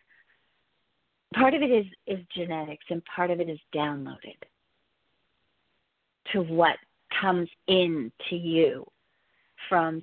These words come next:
society and family, family and things on that nature. And then it's what you believe it to be. That's another whole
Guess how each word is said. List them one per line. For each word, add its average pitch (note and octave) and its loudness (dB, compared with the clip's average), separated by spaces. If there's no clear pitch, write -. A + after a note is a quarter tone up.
society D#3 -2
and E3 -10
family, D#3 -2
family D#3 -2
and A2+ -6
things F#3 2
on E3 4
that E3 2
nature. - -4
And F#3+ 2
then G3 2
it's G3+ -2
what F3+ 4
you G3+ 0
believe F#3 2
it F3 -8
to F3+ -12
be. A3 0
That's F#3+ 4
another F#3 2
whole F#3 -4